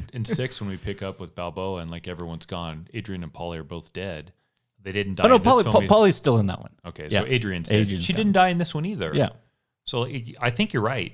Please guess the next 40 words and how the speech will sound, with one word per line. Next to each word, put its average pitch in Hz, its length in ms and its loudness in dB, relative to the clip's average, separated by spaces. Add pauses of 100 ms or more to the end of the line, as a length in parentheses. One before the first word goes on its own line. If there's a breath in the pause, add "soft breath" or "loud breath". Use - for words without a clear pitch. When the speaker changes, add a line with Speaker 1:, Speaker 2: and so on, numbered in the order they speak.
Speaker 1:
If 113 140 -8
you 135 80 0
just 123 260 -4
don't 123 200 2
watch 110 240 -2
this, - 340 -4
you 113 160 -4
would 117 140 0
be 117 100 -4
fine. 120 280 -6 (840)
Speaker 2:
Yeah, 156 320 4
uh, 135 60 6
Speaker 1:
You 139 60 0
Speaker 2:
that's, 160 180 4
Speaker 1:
wouldn't 160 180 6
miss 160 160 2
a 151 60 -2
beat. 147 240 -2
Speaker 2:
that's 165 240 2
not 240 180 0
a 196 60 2
glowing 151 400 4
endorsement 113 640 2
for 110 140 -2
the 98 100 -4
movie. 113 380 0
Like, 85 240 -8
Speaker 1:
No. 117 60 2
Speaker 2:
that's, - 160 -2
that's 131 220 -2
bad. 92 400 -4
So, 98 440 -4 (640)
yeah, 123 180 0 (240)
Rock 117 240 4
Gut. 101 300 -2
It 117 140 6
is 117 220 6
what 117 160 4
it 101 120 -2
is. 92 320 -4